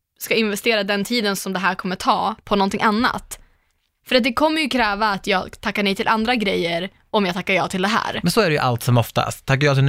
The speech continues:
Speaker 2: utbildning, då måste du förmodligen tacka nej till någonting
Speaker 1: Exakt.
Speaker 2: sen. Tackar jag till en lägenhet, ja, men då, det händer saker liksom.
Speaker 1: Ja.
Speaker 2: Men är du en sån som går runt och är så här: "Ah, va?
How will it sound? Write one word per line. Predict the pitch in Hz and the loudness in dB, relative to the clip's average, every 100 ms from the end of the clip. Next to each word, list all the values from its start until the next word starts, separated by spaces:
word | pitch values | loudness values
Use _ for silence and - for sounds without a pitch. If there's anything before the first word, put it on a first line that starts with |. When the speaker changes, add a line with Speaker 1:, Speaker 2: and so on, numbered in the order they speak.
| 131 | 2
Speaker 2:
utbildning, | - 139 127 117 | 2 2 4 4
då | |
måste | 117 107 | 2 0
du | 113 | -2
förmodligen | 117 107 | -2 -4
tacka | 104 117 | -4 -6
nej | 107 | -6
till | 107 | -4
någonting | 98 | -2
Speaker 1:
Exakt. | - - 131 | 0 2 2
Speaker 2:
sen. | 123 123 120 - - | 4 4 2 -2 -12
Tackar | - 123 127 | -2 2 2
jag | 117 | 2
till | 120 | 2
en | |
lägenhet, | 123 117 113 113 120 120 | 4 2 2 4 4 4
ja, | - 131 147 - | 2 2 0 -6
men | 131 127 | -2 0
då, | 135 151 147 | 2 2 0
det | 135 135 | 0 2
händer | 170 190 320 120 | 4 2 2 0
saker | - 214 - - | 0 -2 -2 -6
liksom. | 113 120 - 50 - | -6 -6 -6 -6 -6
Speaker 1:
Ja. | 101 98 107 _ - _ - | -6 -8 -12 _ -20 _ 0
Speaker 2:
Men | 180 180 | 2 4
är | 175 | 2
du | 165 190 | 4 2
en | 202 | 2
sån | 156 135 | 4 4
som | 123 | 4
går | 120 | 4
runt | 117 117 | 4 4
och | 120 | 2
är | 113 | 2
så | - | 2
här: | 110 - | 0 0
"Ah, | - 214 247 254 226 - - _ _ _ _ _ | 0 2 2 0 -2 -6 -18 _ _ _ _ _
va? | 415 | -2